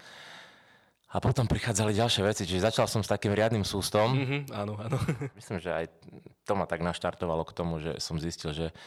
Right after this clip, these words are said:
Speaker 1: aj folklór dokáže byť t-, takýto, takýto dominantný, taký, taký rýchly. Tak mne strašne bavili, e, bicie. A keď som videl tie cigánske tance, ako vlastne rytmicky vedia improvizovať a používať ruky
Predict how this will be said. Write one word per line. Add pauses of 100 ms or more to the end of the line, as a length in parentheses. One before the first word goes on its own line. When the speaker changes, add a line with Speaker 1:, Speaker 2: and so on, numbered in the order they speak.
(240)
Speaker 1:
aj
folklór
dokáže
byť (120)
t-,
takýto, (400)
takýto
dominantný,
taký,
taký
rýchly.
Tak
mne
strašne
bavili,
e, (640)
bicie. (240)
A
keď
som
videl
tie
cigánske
tance, (320)
ako
vlastne
rytmicky
vedia (320)
improvizovať
a
používať
ruky